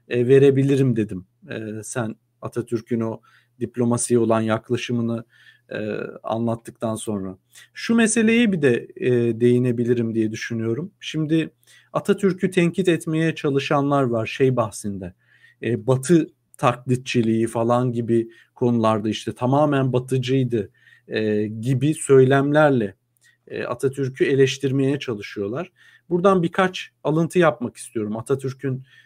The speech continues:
söylemleri üzerine. E, kaynaklarını da ardından söyleyeyim.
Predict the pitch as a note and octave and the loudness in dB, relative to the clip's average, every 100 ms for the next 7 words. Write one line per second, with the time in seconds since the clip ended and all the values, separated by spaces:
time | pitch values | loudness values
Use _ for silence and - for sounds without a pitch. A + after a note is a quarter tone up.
0 | _ - C3 B2+ B2+ C3 C3 C3 A2+ A2+ | _ 0 4 4 4 2 2 2 -2 -4
1 | G2+ A#2 G#3 _ _ _ _ _ _ _ | -4 -8 -10 _ _ _ _ _ _ _
2 | _ _ - A#2+ A#2 A2 G#2+ G#2 - - | _ _ -8 -6 -4 -4 -6 -6 -8 -16
3 | _ _ - C#3+ D3 C#3 - D3 D3+ C3+ | _ _ 0 2 2 -2 0 0 0 0
4 | A#2+ - B2 B2+ B2+ C3 C3 B2 - C#3 | -2 0 0 0 0 0 0 -2 0 0
5 | C3+ A#2+ A#2 | 0 -2 -6